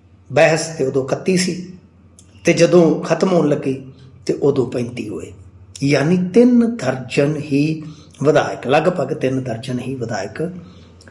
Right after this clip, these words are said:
ਧਰਤੀ ਹੇਠਲੇ ਪਾਣੀ ਜਿਹੇ ਮੁੱਦੇ ਨੂੰ ਵਿਚਾਰਨ ਵੇਲੇ ਹਾਜ਼ਰ ਰਹਿੰਦੇ ਆ। ਤੋ ਇਸ ਕਰਕੇ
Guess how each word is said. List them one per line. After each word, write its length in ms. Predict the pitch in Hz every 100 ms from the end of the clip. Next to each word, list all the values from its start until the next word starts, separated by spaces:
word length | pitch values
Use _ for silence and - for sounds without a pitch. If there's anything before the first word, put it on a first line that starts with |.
| - - -
ਧਰਤੀ 500 | 214 185 - 247 185
ਹੇਠਲੇ 280 | 180 - 175
ਪਾਣੀ 360 | - 151 180 202
ਜਿਹੇ 280 | 185 147
ਮੁੱਦੇ 360 | 139 131 127 135
ਨੂੰ 140 | 135
ਵਿਚਾਰਨ 480 | 135 - - 117 120
ਵੇਲੇ 300 | 113 113 160
ਹਾਜ਼ਰ 420 | - - 101 -
ਰਹਿੰਦੇ 360 | 90 82 - -
ਆ। 40 | - - - - - - - - - -
ਤੋ 100 | 143
ਇਸ 120 | 147
ਕਰਕੇ 500 | - 151 - 139 139